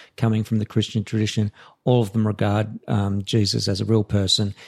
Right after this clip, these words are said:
except for, I think there's only one m-, well-known, reputable scholar.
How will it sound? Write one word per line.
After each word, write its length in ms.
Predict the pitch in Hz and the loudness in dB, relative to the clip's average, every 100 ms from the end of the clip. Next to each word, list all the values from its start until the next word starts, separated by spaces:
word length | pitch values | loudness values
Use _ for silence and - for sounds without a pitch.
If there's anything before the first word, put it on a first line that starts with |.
| _ - | _ -16
except 480 | 135 - - 123 - | -6 -2 2 0 0
for, 280 | 117 110 - | -2 0 0
I 40 | |
think 180 | 123 117 | -2 0
there's 160 | 107 | 2
only 200 | 120 110 107 | 2 2 2
one 500 | 110 110 107 104 101 - _ - | 2 2 2 0 -4 -16 _ -2
m-, 140 | - _ | -2 _
well-known, 760 | - 117 120 113 107 107 104 107 | 2 4 6 4 4 4 2 2
reputable 460 | 107 - 113 107 101 | 0 2 0 0 -4
scholar. 480 | - 107 110 117 | -2 0 2 0